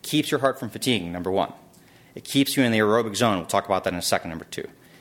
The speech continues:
It keeps you from going too fast, too hard, and having metabolic bunk. Okay. Um, it keeps blood flowing to your gut, and we'll talk about that in a second as well.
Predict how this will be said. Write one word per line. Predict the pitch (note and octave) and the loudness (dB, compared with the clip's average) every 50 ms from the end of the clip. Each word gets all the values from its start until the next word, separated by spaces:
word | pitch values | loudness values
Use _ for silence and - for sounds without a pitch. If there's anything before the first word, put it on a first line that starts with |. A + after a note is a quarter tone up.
| - | -12
It | - A#2+ - | -12 -10 -10
keeps | - - D3+ C3+ - | -4 -4 -4 -4 -2
you | D#3+ C#3 | -6 -6
from | - - B2 A2 | -2 -2 0 2
going | B2 A#2 A2+ A2 G2+ - | 4 4 2 2 0 -2
too | - - E3 D#3 | -4 0 0 0
fast, | C3+ - - C#3 C3 A#2+ A2+ - - | 0 2 2 2 2 2 -2 -4 -8
too | - - B2+ A2 | -6 -4 -4 -4
hard, | A2+ B2+ A#2+ A#2 A2+ G#2 | 0 2 2 2 2 0
and | G2+ F#2+ | -2 -2
having | A2+ A2 G#2 G#2 G2 | -4 -4 -2 -2 -2
metabolic | G2 F#2+ F2 F2 F#2+ F#2 F2+ - - | -2 -4 -2 0 0 0 0 0 0
bunk. | A2 G2+ - - - - - - - _ _ _ _ | 0 0 -2 -4 -18 -20 -20 -20 -20 _ _ _ _
Okay. | - - _ _ - - - - - - - - | -20 -20 _ _ -20 -20 -20 -20 -20 -20 -16 -4
Um, | - G#2 G2 F#2+ G2 F#2 - - | 0 0 2 2 0 -4 -6 -8
it | A#2 - | -8 -6
keeps | - - B2+ - - | -2 -2 -2 -2 -2
blood | - - C3+ C#3 C#3+ C#3 | -6 2 2 2 2 2
flowing | - B2+ A#2+ A2+ A2 | -2 -2 0 0 2
to | G#2 | 0
your | G#2 G#2+ | 0 2
gut, | - A2 - - - | 2 0 0 0 -8
and | G#2 G2 | -12 -10
we'll | F#2 F#2+ | -10 -6
talk | - A2 G#2 - | -4 -4 -2 0
about | F#2+ F#2 - | -2 -2 -2
that | F2+ | -2
in | F2+ F2 | -4 -4
a | |
second | - - F#2 - E2+ | -4 -6 -6 -6 -6
as | F2 G2+ | -2 2
well. | A#2 F#2+ - - - | 2 2 2 0 -16